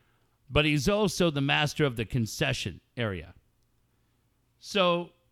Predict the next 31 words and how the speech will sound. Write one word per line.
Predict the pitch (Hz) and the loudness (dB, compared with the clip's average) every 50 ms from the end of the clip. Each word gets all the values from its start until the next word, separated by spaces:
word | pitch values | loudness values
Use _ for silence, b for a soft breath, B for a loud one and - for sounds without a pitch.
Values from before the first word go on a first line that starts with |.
| _ _ - | _ _ -14
the | 214 185 | -14 -12
three | - - 294 302 240 | -10 -4 -2 0 0
of | 180 190 | 2 2
us, | 185 165 151 - - - - _ _ _ _ _ _ _ _ _ _ _ _ _ _ _ _ _ _ _ _ _ - - - _ _ | 0 0 -2 -4 -6 -10 -12 _ _ _ _ _ _ _ _ _ _ _ _ _ _ _ _ _ _ _ _ _ -20 -20 -20 _ _
we're | 226 247 285 | -2 0 2
acting | 294 285 - - 220 | 2 2 0 0 0
like | 185 175 147 | 0 0 0
we're | 170 170 | 0 -4
fucking | - - 185 170 - 175 143 - | -4 -2 -2 -2 0 0 -2 0
seeing | - 190 170 156 143 | 0 2 2 2 4
weird | 139 147 147 127 113 | 4 2 2 0 -2
signs. | - - 139 127 98 90 95 - - - | -4 -2 -2 -2 -2 -6 -10 -14 -12 -4
We | 147 185 233 | 2 4 4
immediately | 220 202 208 233 262 262 254 240 180 175 180 | 6 6 4 4 4 4 4 4 2 2 0
beeline | 160 123 110 170 180 190 180 170 156 139 131 127 | 0 2 0 0 2 2 0 0 0 0 -2 -2
to | 120 139 | -4 -6
the | 135 123 110 | -6 -8 -8
concession | - - 120 113 - - 156 143 - - 113 95 90 | -6 -6 -6 -6 -4 -4 -4 -4 -4 -4 -6 -6 -6
area. | 85 71 64 69 - _ _ _ _ _ _ _ _ _ _ _ _ _ _ - | -8 -8 -12 -16 -20 _ _ _ _ _ _ _ _ _ _ _ _ _ _ -12
The | - 175 | -6 0
guy's, | 247 240 233 226 190 | 4 4 4 4 2
like, | 214 185 160 151 151 | -2 -4 -4 -6 -8
looking | 175 185 214 269 277 - 226 165 | -6 -2 0 0 0 0 0 -2
at | 160 151 143 | 0 0 0
us | 139 - 175 | -2 -2 -2
like, | 156 147 147 - - - | -2 -2 -2 -4 -8 -8
he | 185 254 | -6 -4
hasn't | 311 311 202 | -2 -2 -2
fucking | - - 220 - - 165 - | -4 -6 -8 -8 -8 -10 -8
sold | - - - - 233 240 185 | -4 0 0 2 2 2 0
anything | 170 139 131 123 - - 131 127 127 131 131 | 0 0 0 -2 -2 -2 0 0 0 0 -2